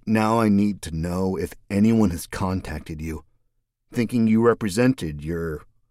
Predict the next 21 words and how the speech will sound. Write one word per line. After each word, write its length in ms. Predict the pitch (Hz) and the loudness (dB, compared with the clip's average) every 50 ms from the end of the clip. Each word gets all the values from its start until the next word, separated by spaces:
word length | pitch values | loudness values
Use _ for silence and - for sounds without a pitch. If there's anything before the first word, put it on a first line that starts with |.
| _ _ _ _ _ _ _ _ _ | _ _ _ _ _ _ _ _ _
well, 180 | - 71 71 73 | -2 -2 0 0
your 160 | 71 65 64 | 0 -2 -2
dad." 500 | - - 67 69 67 69 76 95 101 - - - - _ _ _ _ _ _ _ _ _ _ _ _ _ _ _ _ _ _ _ - | -2 -2 -2 0 0 2 2 0 0 -2 -6 -12 -20 _ _ _ _ _ _ _ _ _ _ _ _ _ _ _ _ _ _ _ 0
Bob 200 | 95 82 80 - | 2 2 2 2
shook 180 | - - - | 0 0 0
his 140 | - 73 - | 0 -2 -4
head. 260 | - 92 90 82 - - _ - - _ _ _ _ _ _ _ _ _ _ _ _ _ _ _ _ | -4 -4 -4 -6 -8 -12 _ -20 -20 _ _ _ _ _ _ _ _ _ _ _ _ _ _ _ _
"You 100 | - 110 | -2 0
mean, 180 | 120 123 131 131 | 2 4 4 4
did 160 | 127 131 127 - | 2 2 0 -2
anyone 380 | 120 123 131 131 131 131 131 | 0 2 2 2 2 2 0
come 300 | - - 131 123 120 120 | 0 -2 -2 -2 -2 -2
to 140 | - 120 - | -4 -6 -6
ask 260 | 101 107 110 - - | -4 -4 -6 -6 -4
for 80 | - 113 | -2 -2
my 160 | 104 98 92 | -2 -2 -2
blessing 420 | 78 98 95 92 - - 127 120 | -2 -2 -2 -2 -2 -2 -2 -2
or 60 | 127 120 | -2 0
something? 400 | - 139 123 117 127 127 139 - - - _ _ _ _ _ _ - | 0 -2 -2 -2 -4 -4 -6 -6 -12 -20 _ _ _ _ _ _ -6
Absolutely 580 | - 98 107 - - 123 113 117 117 104 101 | -4 -4 -2 -2 0 0 0 2 0 0 0
not. 340 | 92 98 107 110 104 101 - | 2 2 2 2 0 -2 -4